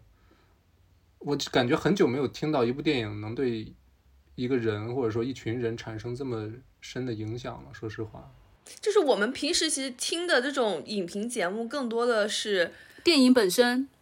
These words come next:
Speaker 2: 批评，就是，就是我，我觉得可能受一些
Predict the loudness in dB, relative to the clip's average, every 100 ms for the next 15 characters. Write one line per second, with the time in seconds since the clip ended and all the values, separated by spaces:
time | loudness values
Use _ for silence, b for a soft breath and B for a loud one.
0 | -12 -2 2 2 0 -12 -16 _ _ -8
1 | -4 -2 -2 -2 2 2 2 -2 -4 -10
2 | -8 -2 0 0 0 0 2 2 4 6
3 | 8 6 4 2 -2 0 2 2 2